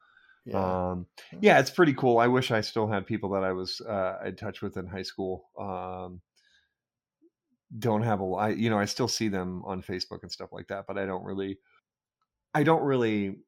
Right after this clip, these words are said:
Speaker 2: reach out or go to see them, I'd s-, you know, say happy birthday on Facebook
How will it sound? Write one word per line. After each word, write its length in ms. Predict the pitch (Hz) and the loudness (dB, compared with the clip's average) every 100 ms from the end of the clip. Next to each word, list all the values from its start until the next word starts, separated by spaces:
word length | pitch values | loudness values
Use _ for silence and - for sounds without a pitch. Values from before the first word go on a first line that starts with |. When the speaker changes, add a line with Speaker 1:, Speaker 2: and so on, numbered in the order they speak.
| _ _ | _ _
Speaker 2:
reach 260 | 117 117 107 | -2 -2 0
out 240 | 98 95 101 | 0 0 -2
or 200 | 95 92 | -6 -6
go 240 | 98 98 | -4 -4
to 80 | 92 | -4
see 160 | - 95 | -6 -6
them, 200 | 90 95 | -6 -6
I'd 100 | 98 | -6
s-, 120 | - | -6
you 120 | 110 | -6
know, 80 | 90 | -4
say 140 | - | -4
happy 260 | 95 95 87 | -6 -6 -10
birthday 400 | 87 87 - 87 | -12 -12 -12 -16
on 60 | 85 | -16
Facebook 420 | - - - | -18 -18 -18